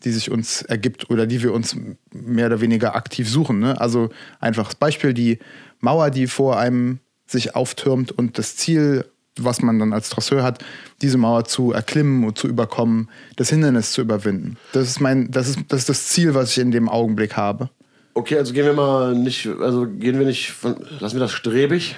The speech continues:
Speaker 2: mal
Speaker 1: Nee, nee,
Speaker 2: weg
Speaker 1: das
Speaker 2: und gehen,
Speaker 1: ja.
Speaker 2: reden von Ziel,
Speaker 1: Ja.
Speaker 2: das, was du gerade gemacht hast.
Speaker 1: Ja.
Speaker 2: Dann sind wir auch ja eigentlich wieder im metaphorischen Bereich.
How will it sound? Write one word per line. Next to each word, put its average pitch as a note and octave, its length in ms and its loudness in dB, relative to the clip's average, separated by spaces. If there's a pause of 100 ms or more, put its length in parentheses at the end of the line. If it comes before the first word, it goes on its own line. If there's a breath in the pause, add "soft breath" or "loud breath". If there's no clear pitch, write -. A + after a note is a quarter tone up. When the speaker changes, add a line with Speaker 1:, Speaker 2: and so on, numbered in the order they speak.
(120)
Speaker 2:
mal - 180 4
Speaker 1:
Nee, F#3 60 4
nee, E3+ 80 4
Speaker 2:
weg D3+ 60 4
Speaker 1:
das C#3 140 0
Speaker 2:
und C#3 140 0
gehen, C#3+ 200 0
Speaker 1:
ja. G#2+ 60 -2
Speaker 2:
reden C3+ 200 2
von C#3 160 -4
Ziel, F#3 400 0
Speaker 1:
Ja. C#3 120 2
Speaker 2:
das, - 160 -8
was B2+ 120 -6
du C#3+ 100 -4
gerade C#3+ 160 2
gemacht C#3+ 260 0
hast. C#3 120 2
Speaker 1:
Ja. A#2 100 -2 (720 loud breath)
Speaker 2:
Dann B2+ 200 0
sind C3+ 160 -2
wir C3+ 100 4
auch C3 140 0
ja D3 100 2
eigentlich C#3 300 0
wieder C#3 160 4
im C3 100 2
metaphorischen D3 600 0
Bereich. E3+ 520 0